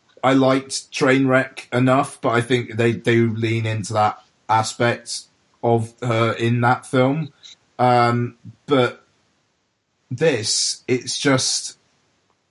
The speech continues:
um, I, I don't know. You're supposed to care about her, and you don't.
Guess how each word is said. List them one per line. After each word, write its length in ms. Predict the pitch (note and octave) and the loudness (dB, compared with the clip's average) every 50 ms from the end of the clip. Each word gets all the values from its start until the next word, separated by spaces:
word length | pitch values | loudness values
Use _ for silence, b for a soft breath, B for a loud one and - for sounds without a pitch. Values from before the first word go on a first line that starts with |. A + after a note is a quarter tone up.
| _ _ _ _ _ _ _ _ _ _ _ _ _ B2+ | _ _ _ _ _ _ _ _ _ _ _ _ _ 0
um, 680 | B2+ C3 C3 C3 C3 C3 C3 C3 C3 C3 C3 C3 - _ _ _ _ _ _ _ _ _ _ _ _ _ _ _ _ _ _ _ _ _ _ C#3 C#3+ - - | 2 2 4 4 4 4 4 4 2 2 0 0 -4 _ _ _ _ _ _ _ _ _ _ _ _ _ _ _ _ _ _ _ _ _ _ -18 -16 -12 -8
I, 160 | C#3 F3 - - - - | -8 -8 -8 -10 -4 -2
I 80 | C#3 | -2
don't 120 | C#3 D3+ C#3+ | 0 2 2
know. 140 | C#3+ C3+ B2+ | 2 2 2
You're 220 | A2+ A2+ A#2 B2+ | 0 -2 -4 -6
supposed 300 | A#2+ - C#3 C3+ C3+ C3+ | -4 -2 -2 -2 -2 -2
to 60 | C3 | -4
care 420 | A#2 - A#2+ A#2 B2+ C3 B2+ B2+ B2+ | -6 -4 0 2 2 2 2 2 2
about 340 | B2 B2+ C3 C3 C3+ A#2+ | 0 2 0 0 0 0
her, 320 | B2+ B2+ C3 C3+ C#3 C3+ - - | 0 0 2 2 0 -2 -4 -6
and 120 | A#2 B2+ | -4 -4
you 60 | A#2 A2+ | -4 -2
don't. 380 | - A#2 A2+ A#2+ C#3 C#3+ - | -2 -2 0 0 -2 -2 -4